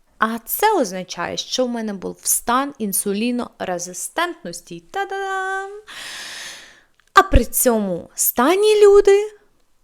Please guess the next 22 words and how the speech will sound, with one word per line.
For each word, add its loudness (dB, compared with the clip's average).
не -4
худнуть -4
або -2
худнуть -8
дуже-дуже 4
повільно. 6
І -2
це 0
було -4
саме -6
відповідь -6
на -6
моє -6
запитання. -2
А 4
потім, 4
як 0
я 4
почитала 4
про 6
ось 2
ці -6